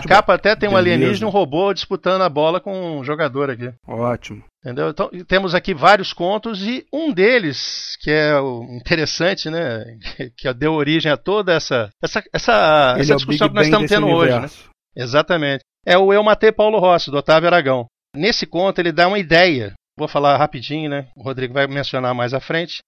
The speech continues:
Speaker 2: sobre uma polícia temporal, uma polícia internacional, que tem a função de proteger a humanidade contra criminosos temporais. Aí você vai falar, "Poxa, mas essa história é tão batida." Todo mundo já fez isso, né? O Isaac Asimov já escreveu naquele O Fim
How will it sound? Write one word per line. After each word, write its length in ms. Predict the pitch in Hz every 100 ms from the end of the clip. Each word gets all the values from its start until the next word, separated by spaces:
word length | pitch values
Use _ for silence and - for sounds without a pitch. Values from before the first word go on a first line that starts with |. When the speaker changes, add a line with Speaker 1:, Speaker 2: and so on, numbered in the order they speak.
| _ _ _
Speaker 2:
sobre 540 | - - 165 160 175 175
uma 180 | 175 180
polícia 420 | 196 190 196 208
temporal, 560 | - 202 208 160 139 113 _
uma 400 | 143 127 127 120
polícia 400 | 117 135 151 -
internacional, 840 | 151 165 208 202 185 190 143 120 104 _ _
que 640 | 143 147 143 143 139 135 -
tem 120 | 165
a 60 |
função 300 | 165 196 185
de 80 | 180
proteger 360 | 165 180 175 160
a 40 |
humanidade 440 | 175 175 160 175 151
contra 260 | 190 180
criminosos 500 | 170 196 185 170 175
temporais. 500 | 196 190 165 135 123
Aí 140 | 190 277
você 100 | 277
vai 140 | 262
falar, 280 | 220 170 131
"Poxa, 420 | - 226 - 131
mas 120 | 123
essa 140 | 135 160
história 300 | - 160 165
é 20 |
tão 220 | - 170
batida." 560 | 175 123 - 143 147 160 _ _
Todo 280 | 202 254 214
mundo 280 | 175 226 196
já 120 | 151
fez 340 | - 143 123
isso, 260 | 117 117 -
né? 140 | 117
O 260 | 123 135 147
Isaac 280 | 143 180 180
Asimov 340 | 160 156 185
já 80 | 170
escreveu 440 | 160 180 143 131 151
naquele 320 | 135 147 139
O 40 |
Fim 420 | - 156 156 120